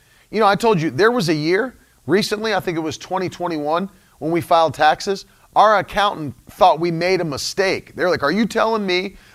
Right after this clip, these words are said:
that in the year twenty twenty, your ministry more than doubled?" It's like, "Yes, that's what we're telling you."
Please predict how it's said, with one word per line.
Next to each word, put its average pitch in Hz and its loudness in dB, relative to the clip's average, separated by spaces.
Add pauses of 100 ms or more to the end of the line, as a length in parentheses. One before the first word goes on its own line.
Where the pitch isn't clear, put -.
that 175 0
in 180 -2
the 156 -4
year 175 0
twenty 185 -4
twenty, 190 -6 (240)
your 180 0
ministry 196 -2
more 175 0
than 156 -4
doubled?" 170 0
It's 123 -12
like, 135 -4
"Yes, 170 2
that's 165 0
what 202 -2
we're 190 0
telling 180 0
you." - -14